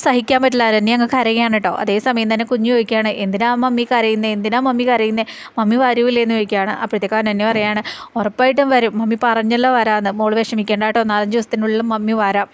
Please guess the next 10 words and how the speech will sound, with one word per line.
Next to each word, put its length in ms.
എന്നിങ്ങനെ 360
പറയാം. 240
അനന്യ 340
കൊച്ചിനോട് 400
പറയാണ്, 340
"നല്ല 220
മിടുക്കി 300
കുട്ടിയായിട്ട് 360
ഇരിക്കണം 280
കേട്ടോ, 120